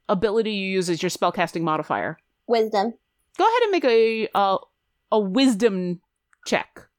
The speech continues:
Speaker 1: Not a saving throw, just a check. So D twenty plus your wisdom modifier.
Speaker 2: Nine.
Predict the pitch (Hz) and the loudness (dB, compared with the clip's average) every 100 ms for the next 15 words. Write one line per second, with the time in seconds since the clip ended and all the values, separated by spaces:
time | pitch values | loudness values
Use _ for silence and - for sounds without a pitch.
0 | _ _ _ _ 208 254 320 285 247 196 | _ _ _ _ 0 0 2 2 2 0
1 | 196 190 - - - 175 160 220 240 220 | -2 -6 -4 -6 -4 -6 -2 -2 0 0
2 | 214 196 190 175 170 147 151 - 135 156 | 0 -2 0 0 0 -2 -2 -4 -6 -10
3 | _ _ _ 185 170 170 175 175 | _ _ _ 2 4 4 2 0